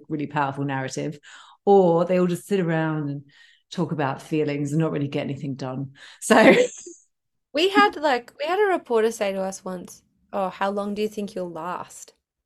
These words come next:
Speaker 2: Because you're women."
Speaker 1: No.
Speaker 2: Yeah. And I mean, needless to say, he was an old white man. I mean, you know, but yeah, there is this trope of, like,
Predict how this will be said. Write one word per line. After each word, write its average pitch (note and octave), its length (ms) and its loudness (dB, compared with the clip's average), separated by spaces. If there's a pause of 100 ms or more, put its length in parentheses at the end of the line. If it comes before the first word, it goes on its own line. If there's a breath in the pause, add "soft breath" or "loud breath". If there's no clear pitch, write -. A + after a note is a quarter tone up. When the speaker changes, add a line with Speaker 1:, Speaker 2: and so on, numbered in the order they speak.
(220)
Speaker 2:
Because - 520 -8 (120)
you're F#3 320 -8 (340)
women." F3+ 480 -6 (440)
Speaker 1:
No. F#3 840 6 (640)
Speaker 2:
Yeah. G3 520 -8 (120)
And C#4+ 140 2
I D#4 40 4
mean, D4 300 -2 (160)
needless D4 360 2
to - 120 -2
say, G#3+ 260 0
he G#3+ 120 0
was G3+ 160 -8
an G3 80 -6
old F3+ 200 -4
white - 240 -8
man. A3+ 380 -6 (340)
I F#3+ 120 -4
mean, F#3 340 -8 (240)
you G3+ 120 -10
know, B3+ 260 -6 (400 loud breath)
but D4+ 160 -4
yeah, E4 240 4
there A#3 200 0
is B3+ 160 0
this C#4 220 -12
trope - 460 -6
of, F3+ 180 -8
like, E3 320 -8